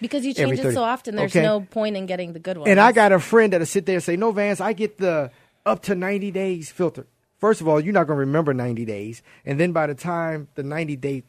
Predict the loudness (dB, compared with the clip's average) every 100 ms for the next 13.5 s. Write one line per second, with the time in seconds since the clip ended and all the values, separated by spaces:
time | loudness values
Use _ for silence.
0 | _ -6 -4 -2 -4 -4 -2 -2 -4 -6
1 | -4 -6 -10 -10 -4 -4 -2 -4 -4 -6
2 | -8 -8 -8 -8 -10 -8 -8 -8 -4 4
3 | 4 4 2 0 0 0 -2 0 0 0
4 | 2 2 2 4 4 4 0 0 -2 -2
5 | -2 -4 -6 -6 -6 -8 -10 -12 -4 -2
6 | -2 -4 -4 -2 -2 -2 -4 -4 -4 -4
7 | -8 -14 _ -6 -2 -2 -2 -4 -4 -4
8 | -2 0 0 -2 -4 -6 -2 0 0 0
9 | -2 -10 -10 -2 -2 -2 -4 -4 -4 -4
10 | -8 -4 0 2 2 2 0 0 -2 -4
11 | -4 -6 -8 -8 -6 -8 -12 -6 -4 -4
12 | -6 -8 -10 -12 -12 -10 -10 -12 -12 -10
13 | -10 -10 -14 -12 -14